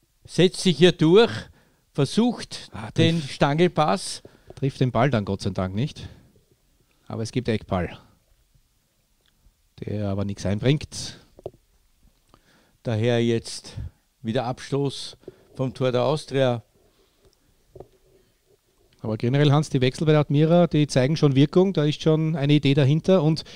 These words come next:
Speaker 2: mit dem Anschlusstreffer könnte die Partie dann nochmal heiß werden. Das wollen wir natürlich nicht, aber solche Aktionen man
Speaker 1: Ja,
Speaker 2: sieht's.
Speaker 1: es ist, äh, wie erwartet gewesen, dass die Offensive so ab der sechzigsten Minute verstärkt wird.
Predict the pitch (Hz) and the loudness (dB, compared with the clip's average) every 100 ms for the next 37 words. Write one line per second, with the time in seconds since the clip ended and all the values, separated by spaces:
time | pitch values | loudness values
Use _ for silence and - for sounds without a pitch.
0 | - - - - 143 123 214 175 - 120 | -20 -8 -2 0 2 2 2 2 2 -2
1 | - 175 - 143 175 170 175 170 170 170 | 2 0 2 0 0 2 2 4 2 2
2 | 165 170 156 170 - 117 104 117 113 131 | 2 2 2 0 0 0 0 0 0 0
3 | 143 143 139 135 - 180 - - 147 160 | 2 2 2 0 2 0 -2 -2 2 2
4 | 98 - - - - - - - - 139 | 2 -4 -20 -20 -20 -20 -20 -20 -10 -4
5 | 131 156 - 156 151 170 202 165 - - | 2 2 4 4 6 6 4 0 -6 -20
6 | - _ _ _ _ _ _ _ _ 127 | -20 _ _ _ _ _ _ _ _ -4
7 | 120 254 214 - 196 - 190 - 151 202 | 4 6 6 4 0 -2 -4 -4 -2 0
8 | 220 170 175 185 170 - 156 139 135 151 | 2 4 2 2 -4 -2 -4 -2 -4 -4
9 | 143 131 - 143 139 147 - 147 - 165 | -4 -6 -4 -2 0 -2 -2 -4 -2 -4
10 | - 202 185 - 170 151 - 147 185 180 | -4 -4 -4 -4 -4 -4 -8 -4 -2 -4
11 | - 170 - 175 160 180 - 175 - - | -6 -10 -6 -6 -4 -4 -4 -6 -6 -18
12 | - - 147 - 175 - - 220 226 | -8 -2 0 0 0 -2 -2 2 2